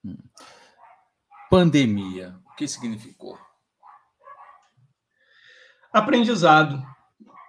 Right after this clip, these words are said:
Speaker 2: Né? Eu acho que o mundo todo tá aprendendo a se adaptar com isso.
Speaker 1: É, ciência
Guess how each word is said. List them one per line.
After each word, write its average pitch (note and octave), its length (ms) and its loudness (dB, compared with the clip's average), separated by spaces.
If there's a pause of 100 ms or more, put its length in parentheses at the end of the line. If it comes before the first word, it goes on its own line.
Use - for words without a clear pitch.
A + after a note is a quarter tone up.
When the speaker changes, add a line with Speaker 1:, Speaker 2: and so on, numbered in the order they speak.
(160)
Speaker 2:
Né? D#3 280 -6
Eu D#3 80 -2
acho D3+ 140 -6
que F3 80 -8
o E3+ 40 -2
mundo F#3 320 -4
todo E3+ 260 -2
tá E3 100 0
aprendendo D3 640 0
a C#3 40 -2
se D#3 140 -6
adaptar C#3 760 0 (320)
com B2 160 -8
isso. - 480 -10 (3000)
Speaker 1:
É, A2 720 0
ciência F3+ 1000 -4